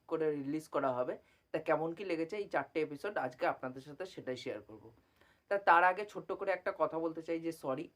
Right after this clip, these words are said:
তার একটাই কারণ, কিছু ব্যস্ততার কারণে এই সপ্তাহে এবং আগের পে-, পিছনের যে সপ্তাহটা, তা সেইগুলো, সপ্তাহগুলো ঠিকঠাক করে ভিডিও আসছে না এবং এই সপ্তাহতেও হয়তো, আহ, ঠিকঠাক করে ভিডিও আসবে না, এর জন্য সরি। কারণ একটু কিছু ব্যস্ততা আছে।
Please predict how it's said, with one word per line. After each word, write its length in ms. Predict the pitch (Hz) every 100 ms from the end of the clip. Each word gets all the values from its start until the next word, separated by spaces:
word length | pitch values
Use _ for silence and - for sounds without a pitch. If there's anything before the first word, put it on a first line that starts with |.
| _
তার 160 | 139 143
একটাই 300 | 139 - 156
কারণ, 180 | 165 170 -
কিছু 260 | 165 214
ব্যস্ততার 480 | 170 147 - 165 170
কারণে 480 | 165 147 147 160 262 - _ _
এই 180 | - 160
সপ্তাহে 520 | 160 165 - 180 185 - _ -
এবং 260 | 143 160 -
আগের 320 | 139 139 160 - _
পে-, 240 | 156 143
পিছনের 460 | 135 143 160 160 151
যে 140 | 156
সপ্তাহটা, 540 | 147 139 - - 151 196 _ _ _ _ -
তা 380 | 139 127 123
সেইগুলো, 440 | 120 151 151 147 156
সপ্তাহগুলো 580 | 151 139 - 156 160 170
ঠিকঠাক 380 | - _ 165
করে 180 | 160 175
ভিডিও 320 | 160 139 143
আসছে 280 | 151 131 -
না 80 | 156
এবং 240 | 147 151
এই 100 | 147
সপ্তাহতেও 580 | 139 143 - 156 170 170 -
হয়তো, 260 | 147 147 175
আহ, 300 | 160 143 147
ঠিকঠাক 340 | 135 147 147 -
করে 180 | 160 151
ভিডিও 200 | 131 156
আসবে 340 | 143 127 123
না, 140 | 143 - - _ -
এর 120 | 139
জন্য 200 | 151 165
সরি। 380 | 160 139 139 202 _ _ _ _ _
কারণ 460 | 143 160 - 160
একটু 280 | 151 139 170
কিছু 280 | 160 170 170
ব্যস্ততা 520 | 156 135 - 156 156
আছে। 300 | 135 127 -